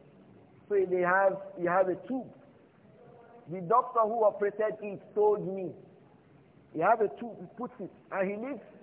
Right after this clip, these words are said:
two streets away from where I live, the man. So he put food in his... That one too is a favor from Allah. Yes. It's another favor from Allah.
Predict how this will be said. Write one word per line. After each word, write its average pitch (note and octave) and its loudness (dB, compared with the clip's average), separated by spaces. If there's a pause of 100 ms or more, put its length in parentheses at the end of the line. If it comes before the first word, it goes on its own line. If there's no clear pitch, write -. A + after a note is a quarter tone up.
(160)
two C#4+ -6 (100)
streets B3 -12 (120)
away G#3+ 2 (100)
from F#3+ -2
where G3 4
I F3+ 6 (100)
live, D#3+ -8 (680)
the E3+ -6
man. E3+ -6 (1300)
So E3+ -8
he C#3+ -16
put G#3 -10 (240)
food F#3+ -10
in C#3+ -10
his... B2+ -10 (2000)
That G3+ 2
one F#3 0
too F#3 -8
is D#3 -6
a D#3 -6
favor F3+ 2
from D3 -4
Allah. C3+ -2 (1120)
Yes. D#3+ 2 (1600)
It's - -20
another D#3+ -2
favor C3+ -8 (100)
from G2+ -14
Allah. F#2 -14